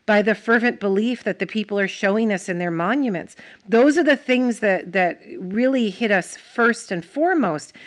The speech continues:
It's not the authoritarianism that's banging us over the head. And that's the way that a sustainable re-, uh, religious political system is meant to be. And, and that's why I'm looking to the Egyptians for, for how they spun this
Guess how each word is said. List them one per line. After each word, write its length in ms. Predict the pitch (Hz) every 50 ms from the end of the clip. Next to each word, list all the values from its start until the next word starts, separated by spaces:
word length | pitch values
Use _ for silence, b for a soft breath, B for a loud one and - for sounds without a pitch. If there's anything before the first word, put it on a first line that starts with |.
| B B B _ _
It's 180 | 233 226 - -
not 320 | 240 247 254 302 330 -
the 120 | 240 233
authoritarianism 1080 | 226 202 - - 233 220 208 208 - - - 247 262 277 285 262 233 185 165 170 160 160
that's 160 | 160 - -
banging 420 | 151 - 190 180 202 202 190 175
us 140 | 165 151 -
over 240 | 175 156 147 156 139
the 80 | -
head. 420 | 139 - - - 311 262 175 143 - B B B B B B _ _
And 160 | - 220 220
that's 280 | 226 233 269 269 - -
the 160 | - 240 233
way 320 | 214 190 220 220 220 220 208
that 160 | 185 202 185
a 80 | 190
sustainable 1200 | 180 - - 202 196 - - - - 285 233 240 247 254 302 247 226 220 202 190 180 165 160 170 B B B B B _
re-, 320 | - 190 208 208 214 214 208
uh, 280 | - 214 208 202 196 185
religious 840 | 185 180 208 208 214 220 220 254 247 202 - 233 220 196 - - -
political 500 | - - 254 220 214 214 208 196 - 180
system 460 | - - 247 240 - - 214 185 175
is 160 | 165 151 170
meant 260 | 175 165 294 349 - -
to 120 | - 214
be. 260 | 156 160 127 110 117 b b b b b b -
And, 380 | 190 196 190 185 185 180 175
and 240 | - - 202 185 185
that's 240 | 185 175 170 - -
why 200 | 190 165 160 156
I'm 120 | 156 151
looking 260 | 151 151 - - 156
to 100 | 139 -
the 140 | 151 151 135
Egyptians 540 | 135 123 165 165 - - - 165 151 147 -
for, 340 | - - 156 147 143 - -
for 140 | - - 151
how 380 | - - - - 139 147 143 143
they 180 | 151 165 147
spun 540 | 143 - - - - - 135 151 202 247 240
this 340 | 196 151 139 - - -